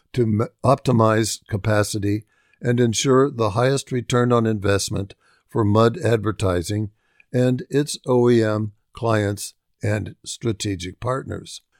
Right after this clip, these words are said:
Gagnier earned a master's degree in business from Central Michigan University,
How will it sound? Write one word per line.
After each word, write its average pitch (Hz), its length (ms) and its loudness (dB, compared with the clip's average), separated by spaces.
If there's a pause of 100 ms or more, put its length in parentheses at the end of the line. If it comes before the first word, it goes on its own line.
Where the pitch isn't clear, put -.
(280)
Gagnier 113 720 2 (380)
earned 120 260 4
a 110 40 2
master's 120 500 0
degree 107 380 2
in 101 140 2
business 104 560 0 (340)
from 110 240 -2
Central 135 460 -2
Michigan 110 560 0
University, 95 800 -2